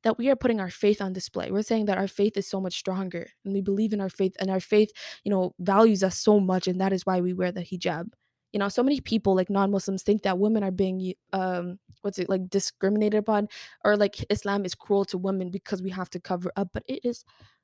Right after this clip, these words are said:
subhanAllah, it is the total opposite. The total opposite. It is actually bringing us higher and valuing ourselves, because it's saying that we are not gonna put ourselves on display for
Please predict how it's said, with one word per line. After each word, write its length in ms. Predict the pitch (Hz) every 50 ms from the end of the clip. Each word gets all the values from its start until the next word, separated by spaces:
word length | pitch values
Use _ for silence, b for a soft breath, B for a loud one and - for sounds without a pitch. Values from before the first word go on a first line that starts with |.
| b -
subhanAllah, 520 | 226 220 - 233 226 226 226 220 226 233 -
it 160 | - 220 233 247
is 140 | 247 226
the 120 | - 208 196
total 580 | - - - 247 240 240 247 254 269 269 269 _ _ _ -
opposite. 540 | 214 208 208 - - 185 - - - - - _ _ _ _ _ _ _ _ _ -
The 80 | 220
total 320 | - - - 240 247 226 202 -
opposite. 440 | 190 185 - - - - 185 185
It 80 | 214 220
is 100 | 220 202
actually 380 | 190 196 208 - - 233 233 214
bringing 320 | 180 202 196 196 196 190
us 80 | 185 -
higher 340 | - 196 190 185 185 175 - -
and 140 | 202 196 180
valuing 380 | 196 190 190 185 190 185 185
ourselves, 580 | - - 175 - - - - - - 220 - - _ b b b b b b b
because 200 | 214 - 240 214
it's 120 | 214 -
saying 180 | 226 233 233 220
that 160 | 208 175 -
we 160 | 196 247 302
are 80 | 277 226
not 180 | 220 214 208 -
gonna 120 | 208 208
put 160 | - - 190
ourselves 320 | 190 190 175 - 190 180 180
on 140 | 180 185
display 400 | 185 180 - - - 202 196 185
for 180 | 185 - 180 165